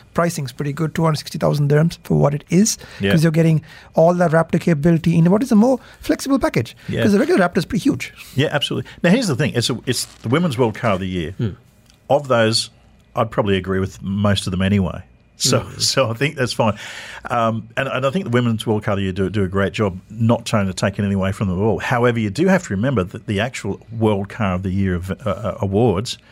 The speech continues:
Speaker 2: also has eleven females on as jury members as
Speaker 3: Yeah,
Speaker 2: well
Speaker 3: it's a
Speaker 2: and, and
Speaker 3: mix, isn't
Speaker 2: voters.
Speaker 3: it?
Speaker 2: So, and some, some great names. I mean, Jean Lindemood, who is a, a, a, a journalist that I look up to,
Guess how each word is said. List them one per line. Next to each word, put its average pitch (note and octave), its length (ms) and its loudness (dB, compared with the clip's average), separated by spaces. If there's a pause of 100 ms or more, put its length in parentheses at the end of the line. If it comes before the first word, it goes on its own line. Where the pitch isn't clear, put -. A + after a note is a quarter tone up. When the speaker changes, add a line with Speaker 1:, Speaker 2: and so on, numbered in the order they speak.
(600)
Speaker 2:
also C#3+ 240 0
has G2 240 0
eleven F#2 280 -2
females F2+ 380 -2
on E2+ 180 -4 (560)
as G#2 140 -4
jury F#2 260 -4
members F#2 300 -4 (120)
as F#2+ 120 -2
Speaker 3:
Yeah, - 80 2
Speaker 2:
well G3+ 80 4
Speaker 3:
it's F#3+ 80 2
a C3 40 2
Speaker 2:
and, B2 100 2
and G2+ 80 0
Speaker 3:
mix, F2 100 -4
isn't G2+ 100 2
Speaker 2:
voters. F#2+ 140 -2
Speaker 3:
it? - 20 -2
Speaker 2:
So, F#2+ 280 2 (380)
and B2 160 -2
some, A#2 220 0
some A2+ 200 0
great C3+ 360 -2
names. B2 240 0
I - 20 -6
mean, G2+ 160 0
Jean B2 240 0
Lindemood, G2+ 460 2
who G#2+ 220 0
is F#2 160 0
a, F#2 580 0
a, G#2+ 60 -2
a, G2 200 0
a G2+ 40 0
journalist A2 420 0
that F#2+ 80 -4
I F#2 80 2
look F2+ 200 -4
up A#2 140 -2
to, F2 220 -4